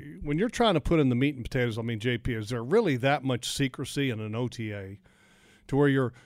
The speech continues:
developing this incredible scheme that's gonna be so different than anybody's ever seen in the National Football League. Hell no. Come on. I mean, it's, it's, there are, are secrets, but, I mean, uh,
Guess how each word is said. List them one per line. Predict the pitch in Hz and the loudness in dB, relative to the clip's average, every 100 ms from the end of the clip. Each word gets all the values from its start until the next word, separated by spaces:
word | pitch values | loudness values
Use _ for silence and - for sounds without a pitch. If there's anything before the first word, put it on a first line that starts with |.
| _ _ | _ _
developing | 143 123 156 165 139 156 147 135 | -2 6 6 6 4 2 2 0
this | 139 - - - - - _ _ _ _ - | -2 -4 -6 -12 -20 -20 _ _ _ _ -12
incredible | 165 156 - 175 185 170 175 | -8 -8 -4 -2 0 0 -2
scheme | - - - 175 165 147 139 | -2 -6 0 2 4 2 0
that's | 131 - | -2 -6
gonna | 147 135 | -6 -4
be | 131 | -4
so | - - 180 170 | -6 -4 -2 -2
different | 143 160 156 139 131 | -2 -4 -2 -4 -4
than | 127 123 | -4 -2
anybody's | 147 165 151 151 131 | 2 2 2 2 4
ever | 143 143 135 | 4 2 0
seen | - 143 | 0 2
in | 131 | 2
the | 127 | 2
National | 127 127 - 123 | 2 0 -2 -6
Football | - 151 - 120 107 | -4 -6 -4 -6 -4
League. | 113 123 | -8 -8
Hell | 320 339 113 | -8 -8 -8
no. | 104 85 78 - | -12 -14 -18 -10
Come | 202 | -6
on. | 160 - - - - - _ _ _ _ - | -6 -8 -16 -20 -20 -20 _ _ _ _ -2
I | |
mean, | 165 175 | 2 2
it's, | 147 | 2
it's, | 196 - 302 226 277 370 311 - 392 _ _ 330 _ _ _ | -4 -4 -10 -14 -16 -16 -18 -20 -20 _ _ -20 _ _ _
there | 190 185 170 170 | 4 6 6 4
are, | 160 160 | 2 2
are | 165 151 | 2 0
secrets, | - 190 214 160 151 | 4 4 4 2 0
but, | - 147 | 2 0
I | |
mean, | 151 151 143 | 4 4 4
uh, | 156 156 - | 0 -4 -10